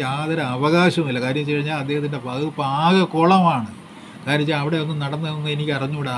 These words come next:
ആഴക്കടൽ അറിഞ്ഞുകൂടാ, എമ്മിന് ഭൂമി കൊടുത്ത കാര്യം അറിഞ്ഞുകൂടാ, ഒന്നും എനിക്ക് അറിഞ്ഞുകൂടാ.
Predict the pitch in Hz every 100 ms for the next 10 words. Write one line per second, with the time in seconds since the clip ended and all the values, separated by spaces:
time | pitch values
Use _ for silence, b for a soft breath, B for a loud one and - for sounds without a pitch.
0 | 120 131 147 147 151 147 143 151 147 160
1 | 131 127 147 147 120 117 147 139 - B
2 | B 139 147 147 143 147 151 139 143 147
3 | 147 165 139 - 117 139 190 180 165 156
4 | 139 147 143